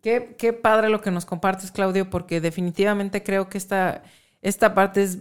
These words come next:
es verdaderamente importante, el decir, primero lo aplico en, en mí, primero lo llevo a mi empresa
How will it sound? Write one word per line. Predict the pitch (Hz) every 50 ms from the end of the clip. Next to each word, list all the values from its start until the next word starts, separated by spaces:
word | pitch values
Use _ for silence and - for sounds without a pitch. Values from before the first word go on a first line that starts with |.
| - -
es | - 180 175 175 170
verdaderamente | 185 180 175 160 165 165 175 180 185 185 185 185 185 185 196
importante, | 180 170 165 160 - 170 170 165 170 160
el | 160 147
decir, | 151 147 - 175 165 156 -
primero | - 160 156 175 190 196 214 208
lo | 185
aplico | 160 - - 196 202 202 - 208 202 202 202 - -
en, | - 147 143 139 139 - - -
en | - 139 139
mí, | 151 180 220 269 220 - -
primero | 185 185 170 170 175 190 196
lo | 190 175 156 143
llevo | 147 147 160 196 214 220 220 220
a | 208 190
mi | 165 160 175 208 240
empresa | 247 214 208 - 175 190 196 196 - 240 247 330